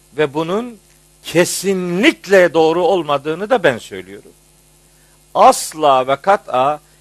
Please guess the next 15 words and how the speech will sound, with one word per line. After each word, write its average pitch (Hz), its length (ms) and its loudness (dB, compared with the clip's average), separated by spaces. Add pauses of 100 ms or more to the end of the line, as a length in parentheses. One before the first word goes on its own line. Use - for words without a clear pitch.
(240)
hiçbir 240 720 2
şekilde 170 540 -6
doğru 160 300 -4
değildir. 98 460 -12 (1200)
Buna 220 240 4
karşılık 190 560 2
ben 202 200 0
diyorum 226 380 -4
ki 175 240 -16 (440)
her 214 200 6
Resul 151 460 0
Nebidir, 175 880 -10 (540)
her 175 240 4
Nebi 143 500 -2
Resuldür. 147 540 -6